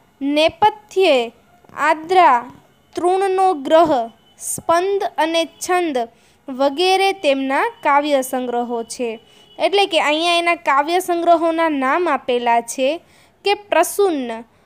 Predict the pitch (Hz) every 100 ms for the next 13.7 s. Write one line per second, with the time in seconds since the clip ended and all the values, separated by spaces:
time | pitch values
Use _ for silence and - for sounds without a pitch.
0 | _ - 269 285 311 - 392 - - 320
1 | 254 233 240 _ _ _ _ - 269 311
2 | 320 330 330 262 233 247 _ _ _ _
3 | _ 330 359 370 370 359 330 262 302 339
4 | 359 285 233 - _ _ - - _ -
5 | - - 359 392 392 - 294 320 320 285
6 | - - 381 370 302 226 240 _ - 277
7 | 285 277 302 302 - 403 403 381 330 294
8 | 277 269 311 466 - _ _ _ - 294
9 | 339 359 302 - 269 254 247 247 247 247
10 | 269 262 339 - _ _ _ _ - -
11 | 370 392 453 453 480 - 349 339 370 392
12 | 392 339 339 392 381 381 269 240 240 262
13 | _ _ _ - 392 427